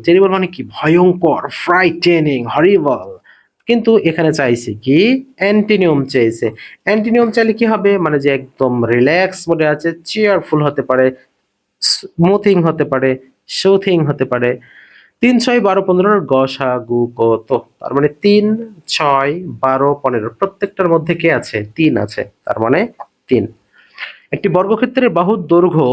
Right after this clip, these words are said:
তিরিশ পার্সেন্ট বৃদ্ধি পেলে বর্গক্ষেত্রটির ক্ষেত্রফল শতকরা কত বৃদ্ধি পাবে?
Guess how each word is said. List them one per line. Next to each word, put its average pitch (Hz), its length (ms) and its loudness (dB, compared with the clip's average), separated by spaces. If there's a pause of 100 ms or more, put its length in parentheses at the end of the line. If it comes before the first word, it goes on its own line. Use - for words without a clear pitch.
(200)
তিরিশ 196 260 -4
পার্সেন্ট 214 440 -2
বৃদ্ধি 139 380 -2
পেলে 156 240 0
বর্গক্ষেত্রটির 147 840 -4
ক্ষেত্রফল 190 640 -2
শতকরা 147 400 -4
কত 131 240 -4
বৃদ্ধি 120 340 -6
পাবে? 120 360 -2